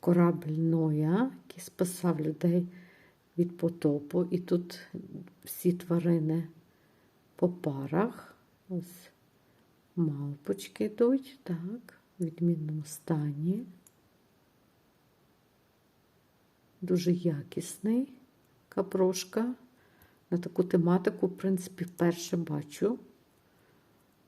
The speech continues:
брошку. Стан чудовий,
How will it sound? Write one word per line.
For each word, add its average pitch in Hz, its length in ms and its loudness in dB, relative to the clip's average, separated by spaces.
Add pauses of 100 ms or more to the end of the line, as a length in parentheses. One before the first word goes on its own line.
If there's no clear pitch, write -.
(120)
брошку. 208 800 -2 (1700)
Стан 190 420 0
чудовий, 185 800 -2